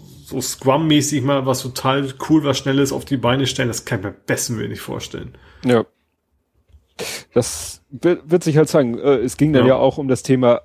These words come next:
Speaker 2: ist das denn auch schön Open Source? Das kann man sich bei den beiden auch nicht vorstellen. Aber
Speaker 1: Mhm.
Speaker 2: da hat ja die, äh, äh, An-, Antje Dom-,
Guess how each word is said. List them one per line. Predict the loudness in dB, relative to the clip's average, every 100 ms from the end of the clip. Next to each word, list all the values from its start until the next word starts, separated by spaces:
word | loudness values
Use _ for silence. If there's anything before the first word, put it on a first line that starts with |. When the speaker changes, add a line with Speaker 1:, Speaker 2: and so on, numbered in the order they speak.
| _
Speaker 2:
ist | -10 -6
das | -2
denn | 0
auch | -2
schön | -2 -2 -2
Open | -6 -8 -8
Source? | -2 2 2 0
Das | -6
kann | -2 -2
man | -2
sich | -2
bei | -2 0
den | 0 2
beiden | 2 2 0
auch | 0 0
nicht | -2
vorstellen. | -2 -4 -2 0 0 -4 -16 -16 -6
Aber | 0
Speaker 1:
Mhm. | 4
Speaker 2:
da | 6
hat | 4 4
ja | 2
die, | 2 0 0
äh, | 2 4 6 4 -2 _ _ -18 -4
äh, | 0 2 2 -2 -4
An-, | -4 -4 -10 _
Antje | -8 -8 -8 -4 -4 _ _
Dom-, | -10 -10 -10